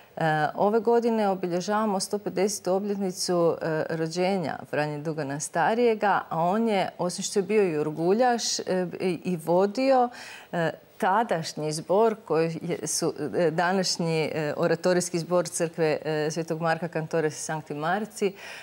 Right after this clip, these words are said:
e, zapravo, e, nekako, m, e, on-, oni su ga naslijedili,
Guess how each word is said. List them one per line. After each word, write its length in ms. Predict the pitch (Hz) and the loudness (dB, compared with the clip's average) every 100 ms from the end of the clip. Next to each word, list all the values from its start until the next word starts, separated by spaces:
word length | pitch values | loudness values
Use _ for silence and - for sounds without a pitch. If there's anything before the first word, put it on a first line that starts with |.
| - | -4
e, 280 | 151 165 165 | 2 2 2
zapravo, 760 | 160 175 175 180 175 165 156 - | 2 0 2 0 2 4 2 2
e, 200 | 170 160 - | -2 -2 -2
nekako, 600 | 165 170 165 - 165 147 - - | -2 -2 -2 -2 0 0 -4 -14
m, 60 | 143 - 147 - | -12 -10 -10 -8
e, 260 | 135 160 139 - 110 - 208 254 - - | -2 -2 -2 -4 -10 -10 -10 -12 -12 -6
on-, 180 | 196 208 - | -2 -2 0
oni 180 | 226 233 | 2 2
su 200 | - 208 | 2 2
ga 140 | 190 - | 0 2
naslijedili, 1040 | 196 - - 185 175 175 147 120 82 - | 0 0 2 4 6 4 4 0 0 -6